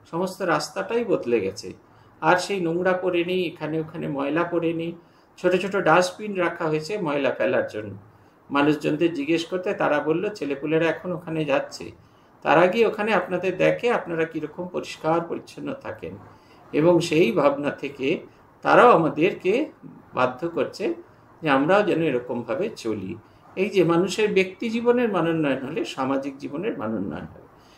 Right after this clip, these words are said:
সেটা স্বামীজি বলছেন। বিশেষ করে ধর্ম কেবলমাত্র ব্রাহ্মণের যে আকার জিনিস সেটা নয়, ব্রা-, ধর্ম সবার, চণ্ডাল আচণ্ডালে সকলের ধর্মের প্রতি সমান অধিকার। এছাড়াও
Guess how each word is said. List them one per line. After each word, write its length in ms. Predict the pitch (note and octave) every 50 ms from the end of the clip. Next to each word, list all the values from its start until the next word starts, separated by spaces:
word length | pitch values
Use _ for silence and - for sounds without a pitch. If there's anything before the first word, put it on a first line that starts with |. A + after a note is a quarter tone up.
| - - -
সেটা 240 | - G3 F#3+ A3 G3
স্বামীজি 420 | - F#3+ E3 D#3 D#3+ D#3+ D#3 D#3
বলছেন। 480 | D3+ E3+ F#3 F#3 F3+ - - C3+ A#2+ A2+
বিশেষ 380 | C#3 C3+ - - - - -
করে 280 | - - B2 C3+ E3+ C#4 - - - - - - - _ _ - -
ধর্ম 340 | A#2+ D3 C#3+ D3+ E3+ A3 A#3
কেবলমাত্র 640 | A3+ - F#3+ F#3 G3+ G#3+ A3 A3+ A3+ A3 - - G3
ব্রাহ্মণের 720 | D#3 D3 - E3 F3 G#3+ A3+ G3+ F#3+ G#3+ G#3+ A3 G#3+ G3 - - - - - D3 D3+ D3 C3+
যে 120 | A#2+ A#2 - -
আকার 420 | D3 D3 - - F#3 F#3+ F#3+ F#3
জিনিস 340 | F#3+ - F#3 G#3 B3+ - -
সেটা 260 | - E3 - D3+ C#3+
নয়, 200 | C3+ A2+ G#2+ G2 G2+ - - - - - - - - - - B2+
ব্রা-, 580 | A#2+ F#2 F#2 A2 C3+ D3 D3+ D3+ C#3 - -
ধর্ম 360 | - B2 B2 C3+ D3 G3 A#3+
সবার, 440 | A#3 - - D3 C#3+ - D4 - - - - -
চণ্ডাল 420 | C#3 C3+ C#3 D3 D3 D#3 C#3 -
আচণ্ডালে 840 | - - C#3 C#3+ - - F#3 F#3+ G#3 G#3+ A3 A3+ A3 F#3 G#3 - - - - - - - - _ - -
সকলের 540 | - D#3 D3+ - G#3 G#3+ A#3 A3 G3+ - - -
ধর্মের 360 | B2+ - B2+ D#3 F3 F#3 F3+
প্রতি 280 | F3 E3 E3 A#3+ B3
সমান 400 | A#3+ - - D3+ D3+ C#3+ C3 A2+
অধিকার। 380 | G2+ F#2+ G2+ G2+ - - A#2 B2
এছাড়াও 480 | D3 D#3+ - - C#4 C4 F3+ - E3+